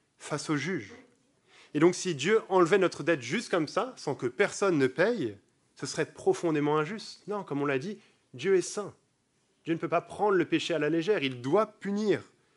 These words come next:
le péché. Il faut donc que quelqu'un paye la dette, mais c'est impossible qu'on la paye nous-mêmes. Et c'est pour ça que la mort de Jésus sur la croix est vraiment une bonne nouvelle.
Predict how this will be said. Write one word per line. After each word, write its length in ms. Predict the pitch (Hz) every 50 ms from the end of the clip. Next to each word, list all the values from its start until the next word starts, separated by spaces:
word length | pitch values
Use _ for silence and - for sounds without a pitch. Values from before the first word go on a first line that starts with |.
| _ _ _ _ -
le 120 | 131 123
péché. 440 | 117 - 120 104 - - 110 98 - _ _ _ _ _ _ _ _ _ _ _ _ _ _ _ _ _ _ _ _ _ _ -
Il 60 | 139
faut 140 | - 175 160
donc 220 | 160 190 196 190
que 60 | 160 143
quelqu'un 360 | 135 - 156 139 - 147 131
paye 220 | - 170 180 180
la 140 | 165 135 113
dette, 520 | - 123 139 - - - - - - _ _ _ _ _ _ _ _ _ _ _ _ _
mais 100 | - 131
c'est 200 | 123 - 165 - -
impossible 720 | 147 143 - - 143 123 - - 143 123 104 95 92 90 _ _ _ _ _ _ _ _ _ _
qu'on 160 | - - 120
la 120 | 117 113
paye 180 | - 127 120 113
nous-mêmes. 440 | 117 117 120 110 104 101 98 95 95 _ _ _ _ _ _ _ _ _ _ _ _ _ _ _ _ _ -
Et 80 | 143 127
c'est 120 | - 160
pour 140 | 135 151 127
ça 180 | - 170 165 156
que 120 | - 135
la 120 | 120 117
mort 280 | 123 127 135 143 147 139
de 100 | 139 135
Jésus 280 | 117 127 123 113 123 113
sur 140 | - 131
la 120 | 120 113 104
croix 280 | - - - 101 113
est 120 | 131 127 127
vraiment 340 | 101 104 120 123 120 120 117
une 100 | 113 107
bonne 180 | 113 113 110
nouvelle. 360 | 117 120 113 127 131 120 95